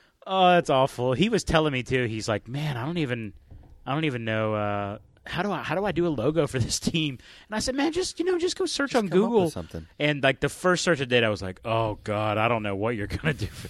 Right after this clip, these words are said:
Speaker 1: this." Okay, uh, Spade, best logo.
Speaker 2: Um,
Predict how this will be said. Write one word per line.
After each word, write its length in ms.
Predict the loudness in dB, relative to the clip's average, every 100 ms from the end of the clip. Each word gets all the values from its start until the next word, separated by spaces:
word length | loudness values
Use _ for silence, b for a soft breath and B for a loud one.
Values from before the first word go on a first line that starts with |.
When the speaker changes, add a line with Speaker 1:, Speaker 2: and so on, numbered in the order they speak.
| -6
Speaker 1:
this." 320 | -6 -6 -12 -14 B B B B B B
Okay, 300 | 2 2 0 2
uh, 320 | 4 6 2
Spade, 500 | 2 2 4 -2 -10 -4
best 260 | -2 0
logo. 400 | 0 0 -2 -8 -14 _
Speaker 2:
Um, 520 | -2 0 2 0 -4